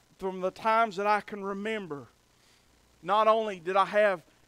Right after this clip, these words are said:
parents that invested in me, not only did I have family that invested in me,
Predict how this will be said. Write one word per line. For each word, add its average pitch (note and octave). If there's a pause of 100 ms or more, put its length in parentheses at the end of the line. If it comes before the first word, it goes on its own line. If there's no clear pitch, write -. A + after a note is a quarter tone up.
(180)
parents A3+
that F#3+
invested F3+
in E3+
me, C3+ (440)
not G#3
only A3
did G3
I F#3+
have G#3+ (120)
family G#3
that F3+
invested F#3+
in E3
me, B2+